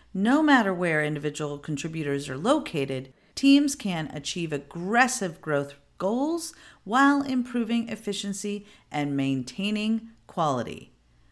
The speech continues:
Learn more at P M O impact summit dot com forward slash Wrike. That's P M O impact summit dot com forward slash Wrike. Okay, let's dive in. All right, I'm about to blow up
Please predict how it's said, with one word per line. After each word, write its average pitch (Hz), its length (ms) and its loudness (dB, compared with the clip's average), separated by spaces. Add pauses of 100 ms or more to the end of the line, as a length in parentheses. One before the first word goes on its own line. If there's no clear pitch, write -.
(140)
Learn 226 320 4
more 233 460 2
at 160 180 -2
P - 160 -2
M 220 80 2
O 208 140 -2
impact 190 420 -2
summit 165 340 -4
dot 156 280 0
com 277 420 0
forward 160 380 -4
slash 190 480 0 (200)
Wrike. - 420 0 (500)
That's 156 260 -2
P 247 200 -2
M 226 100 4
O 208 80 0
impact 190 400 -2
summit 185 320 -6
dot 165 240 -2
com 285 340 0 (300)
forward 208 340 0
slash 156 480 0 (100)
Wrike. 127 500 -2 (540)
Okay, 202 320 4
let's 185 240 6
dive 156 280 4
in. 135 300 -2 (500)
All 185 120 6
right, 156 400 8 (160)
I'm 202 180 8
about 226 440 10
to 160 520 4
blow 165 380 6
up 151 200 8